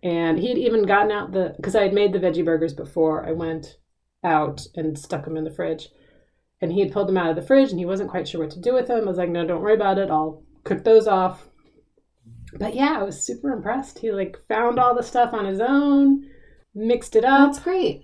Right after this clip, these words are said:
Speaker 1: It was amazing.
Speaker 2: That's the whole point
Speaker 1: It is the
Speaker 2: behind
Speaker 1: whole point. They have never done that <laughs> before. So I was very,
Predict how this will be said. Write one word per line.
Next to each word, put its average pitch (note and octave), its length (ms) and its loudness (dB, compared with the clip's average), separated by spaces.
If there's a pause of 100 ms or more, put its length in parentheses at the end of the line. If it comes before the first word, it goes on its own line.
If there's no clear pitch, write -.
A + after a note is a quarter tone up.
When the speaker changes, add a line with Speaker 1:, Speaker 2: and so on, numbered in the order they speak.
(120)
Speaker 1:
It D#4+ 120 4
was E4 200 4
amazing. F4+ 640 2
Speaker 2:
That's A#3 240 -2
the G#3+ 120 -4
whole A3+ 580 4
point C#4 400 0
Speaker 1:
It A#3 160 8
is C#4+ 140 8
the C#4 60 8
Speaker 2:
behind C#4+ 200 6
Speaker 1:
whole A3+ 160 10
point. E3+ 320 2
They F3+ 100 6
have G3 140 2
never G#3 200 4
done C4 220 6
that - 140 -2
<laughs> - 0 -
before. C4 560 6
So A#3 200 6
I A3+ 160 10
was F#3+ 160 2
very, G3 600 6